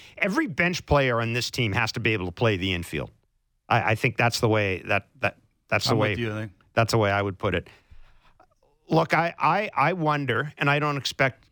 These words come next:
Speaker 1: Kevin, that the Jays would be really completely open with us on this, but I wonder if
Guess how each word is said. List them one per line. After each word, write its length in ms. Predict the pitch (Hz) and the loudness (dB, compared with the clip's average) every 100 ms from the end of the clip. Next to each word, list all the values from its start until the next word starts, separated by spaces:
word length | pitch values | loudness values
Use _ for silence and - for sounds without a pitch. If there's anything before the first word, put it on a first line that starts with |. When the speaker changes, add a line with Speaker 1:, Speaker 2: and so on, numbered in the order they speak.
| - | -2
Speaker 1:
Kevin, 280 | 131 123 | 0 2
that 140 | 113 90 | -2 -6
the 80 | 104 | -4
Jays 340 | 110 117 107 | 0 0 0
would 160 | 107 98 | -4 -2
be 160 | 107 | -2
really 400 | 107 117 113 104 | 0 -2 -2 -4
completely 600 | - 104 98 127 104 104 | -6 -8 -2 -2 0 -2
open 280 | 107 135 117 | -2 -2 -4
with 160 | 92 98 | -2 -2
us 180 | 85 | -2
on 80 | 85 | -2
this, 140 | 92 - | -4 -2
but 160 | 113 | 0
I 100 | 131 | 2
wonder 400 | 139 143 147 139 | 2 0 0 -2
if 240 | 123 - | -2 -6